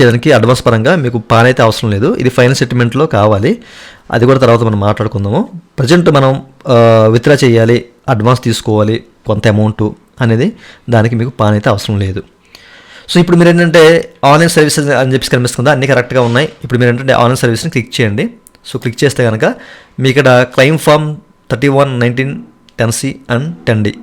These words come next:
ఈ ఆప్షన్ కనిపిస్తుంది. దీన్ని క్లిక్ చేసి ఓపెన్ చేయండి. ఓపెన్ చేయగానే ఈ విధంగా చూపిస్తుంది అనమాట. ఇక్కడ మీ పీఎఫ్కి ఏదైతే లింక్ అయిందో బ్యాంక్ అకౌంట్ నెంబరు, దాన్ని ఇక్కడ ఎంటర్ చేయాలి. ఎంటర్ చేసి వెరిఫై చేసుకోవాలన్నమాట. ఓకే అండి, వెరిఫై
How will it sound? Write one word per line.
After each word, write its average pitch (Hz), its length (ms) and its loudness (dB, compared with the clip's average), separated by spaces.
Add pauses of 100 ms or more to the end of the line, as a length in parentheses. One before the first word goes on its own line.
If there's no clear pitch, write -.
ఈ 135 100 0
ఆప్షన్ 120 280 0
కనిపిస్తుంది. 107 380 -4
దీన్ని 135 260 -2
క్లిక్ 123 240 -6
చేసి 123 160 -4
ఓపెన్ 107 320 -6
చేయండి. 104 380 -6
ఓపెన్ 135 340 -2
చేయగానే 131 220 -2
ఈ 110 40 0
విధంగా 110 220 -4 (100)
చూపిస్తుంది 101 360 -6
అనమాట. 92 180 -10 (340)
ఇక్కడ 156 440 2 (300)
మీ 139 500 2 (220)
పీఎఫ్కి 170 320 2
ఏదైతే 151 220 2
లింక్ 127 280 0
అయిందో 131 600 2
బ్యాంక్ 117 400 0
అకౌంట్ 117 260 0
నెంబరు, 110 240 0
దాన్ని 117 320 2
ఇక్కడ 123 140 -2
ఎంటర్ 107 340 -2
చేయాలి. 107 260 -8 (260)
ఎంటర్ 117 260 0
చేసి 135 160 -2
వెరిఫై 123 280 2
చేసుకోవాలన్నమాట. 104 680 -4 (840)
ఓకే 123 100 -2
అండి, 143 140 2
వెరిఫై 123 320 0